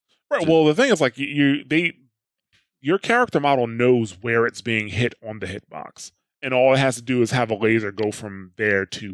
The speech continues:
Speaker 1: wherever the source is, pretty much. You know, but I've been playing with the game on low for so long, 'cause that's what the pros do. <laughs> No, but, uh, <laughs> you know, but, um, I, I haven't had a chance to say it. I really enjoyed it. And like I said, it's, I,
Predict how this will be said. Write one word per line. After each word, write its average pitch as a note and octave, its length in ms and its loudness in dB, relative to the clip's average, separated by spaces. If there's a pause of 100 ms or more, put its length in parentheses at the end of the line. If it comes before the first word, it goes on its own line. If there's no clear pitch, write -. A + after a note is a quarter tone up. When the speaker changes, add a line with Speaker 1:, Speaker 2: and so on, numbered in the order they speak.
Speaker 1:
wherever G2+ 320 -6
the F2+ 100 -14
source - 380 -14
is, - 260 -18 (200)
pretty G2 200 -12
much. - 380 -18 (480)
You G#2+ 80 -8
know, F#2 260 -4
but G#2+ 100 0
I've A#2 140 2
been C#3 100 -6
playing C#3 220 0
with A#2+ 100 -8
the B2 60 -4
game A#2 240 -2
on G2+ 140 -8
low A2 120 2
for G#2+ 160 -6
so G#2 220 -6
long, G2 360 -4
'cause - 100 -8
that's A#2+ 160 0
what C3 80 -16
the - 40 -14
pros G#3+ 440 4
do. C#3+ 320 4 (160)
<laughs> - 160 -20
No, G#2 180 -2 (300)
but, D3+ 200 4
uh, D#3 240 4 (240)
<laughs> - 60 2
you B2+ 100 4
know, G2 200 2 (560)
but, A#2 160 0
um, F#2+ 360 -4 (420)
I, A#2 140 -2
I A2+ 100 -2
haven't G#2+ 260 -2
had G2+ 100 -2
a - 40 -8
chance A2 200 -10
to A#2 80 -2
say - 20 2
it. G2+ 100 -4
I F3 260 0
really B2 520 2
enjoyed F#2+ 460 -4
it. F2+ 60 -4
And F#2+ 100 -6
like A#2+ 140 -2
I B2 80 2
said, A2+ 260 0
it's, - 420 -6 (480)
I, C#3+ 240 0